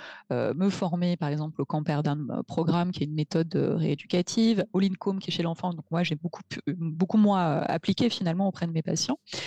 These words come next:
euh, au bredouillement aussi, à la prise en soin du bredouillement. Euh, j'ai pu, alors là, c'est plus récemment, donc la L S V T aussi, hein, je me,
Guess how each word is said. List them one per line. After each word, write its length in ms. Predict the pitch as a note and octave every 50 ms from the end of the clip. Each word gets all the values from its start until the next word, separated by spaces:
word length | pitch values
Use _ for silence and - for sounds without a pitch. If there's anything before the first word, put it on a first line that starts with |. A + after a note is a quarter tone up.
| - - - - - - - -
euh, 200 | D#3+ E3 D#3+ D#3 -
au 120 | - B3
bredouillement 520 | G3+ G#3+ F#3+ F3 E3 E3 D#3 E3 F3+ G#3+
aussi, 180 | C4 B3+ - -
à 40 | G3
la 80 | D#3 -
prise 160 | - F#3 E3
en 80 | E3 D#3+
soin 200 | - - F3 E3+
du 120 | E3 D#3+
bredouillement. 680 | D#3 D3+ D3+ D3 D3+ D#3 D#3 D#3+ F#3+ G#3+ A#3 C4 C#4 - - - - - - - A3+ - - -
Euh, 880 | D3 D#3 D#3 D#3 D3+ D3 D3 C#3+ C#3+ C#3+ C3 C3+ C3 B2+ - - - - -
j'ai 400 | - D3+ D#3+ D3+ D#3+ F#3+ G#3 G#3
pu, 340 | _ - - - - A3+ A3+
alors 300 | G3 F3 E3 D#3 D3+ D#3+
là, 140 | F3+ F#3+ G#3
c'est 120 | G#3 -
plus 220 | F3 - - A3+ G#3+
récemment, 460 | A3 A3 G3+ - G3+ G3 G3 G3+ G3
donc 140 | F3 E3 -
la 100 | A3+ B3+
L 80 | A#3
S 120 | A#3 G#3+ G3
V 100 | F#3+ F#3+
T 140 | - G#3
aussi, 300 | C4 E3+ - - - G#3
hein, 100 | F#3+ F3+ F3+ E3+
je 60 | E3+
me, 100 | D#3 D#3